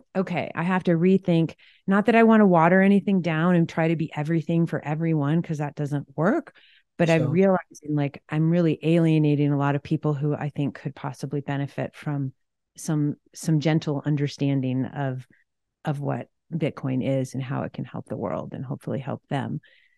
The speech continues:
Speaker 1: So.
Speaker 2: Beautiful.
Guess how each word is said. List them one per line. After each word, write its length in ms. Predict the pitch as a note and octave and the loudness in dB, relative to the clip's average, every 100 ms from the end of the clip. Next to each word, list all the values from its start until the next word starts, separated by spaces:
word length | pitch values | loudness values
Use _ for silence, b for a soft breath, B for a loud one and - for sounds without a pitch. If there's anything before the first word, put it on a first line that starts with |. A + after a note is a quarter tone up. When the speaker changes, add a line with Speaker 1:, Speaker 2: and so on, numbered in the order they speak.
| b | b
Speaker 1:
So. 420 | - C#3 B2+ B2+ A#2+ _ - _ _ _ _ _ _ _ _ | -16 -10 -8 -8 -12 _ -20 _ _ _ _ _ _ _ _
Speaker 2:
Beautiful. 640 | F3 E3+ D#3+ D3 C#3+ C3+ | 4 6 6 4 2 2